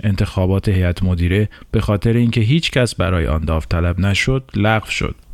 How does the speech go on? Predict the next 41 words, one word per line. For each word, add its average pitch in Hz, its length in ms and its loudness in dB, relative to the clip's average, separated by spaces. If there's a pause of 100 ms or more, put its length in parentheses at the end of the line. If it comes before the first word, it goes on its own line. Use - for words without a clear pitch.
در 165 200 4
طبقهٔ 151 540 2
ششم 139 580 2
از 139 220 0
کنار 139 380 2
چشم 131 420 2
خیلی 143 220 2
محو 127 480 4
تحرکات 117 680 2
زن 120 240 2
همسایه 107 560 2
را 123 120 2
دیدم 110 400 0
که 113 120 0
سرش 143 440 2
را 139 60 4
در 120 220 2
شیشهٔ 113 480 2
باریکی 127 640 0
که 127 140 0
میان 127 400 4
در 110 200 2
آسانسور 98 580 2
است 143 240 2
برده 147 280 2
بود 139 300 0 (260)
و 104 40 0
لامپ 135 320 2
موبایلش 123 640 2
را 123 60 2
به 101 140 0
آن 113 160 2
چسبانده 101 560 0
بود 135 200 0
که 113 140 2
احتمالاً 104 680 2
داخل 107 380 0
اتاق 98 360 0
آسانسور 87 520 0
را 98 120 2
ببیند. 85 500 0